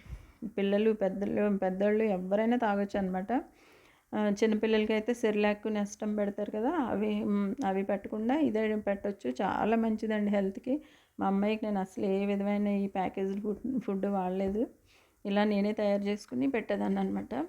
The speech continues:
అసలు ఏ విధమైన హెల్త్ ప్రాబ్లమ్స్ కూడా ఉండవండి మనం ఇంత మంచి హెల్దీ ఫుడ్ పిల్లలకి పెడితే.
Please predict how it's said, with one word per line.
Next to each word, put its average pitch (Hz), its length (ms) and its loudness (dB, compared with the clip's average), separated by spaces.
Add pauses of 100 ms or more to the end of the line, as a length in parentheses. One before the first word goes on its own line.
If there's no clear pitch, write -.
(480)
అసలు 190 220 -4
ఏ 190 120 2
విధమైన 202 340 0
హెల్త్ 190 340 0
ప్రాబ్లమ్స్ 202 400 0
కూడా 202 280 -4
ఉండవండి 196 420 0
మనం 196 240 0
ఇంత 190 180 -4
మంచి 190 500 -4 (460)
హెల్దీ 202 240 4
ఫుడ్ 202 280 -2
పిల్లలకి 190 340 0
పెడితే. 196 420 -4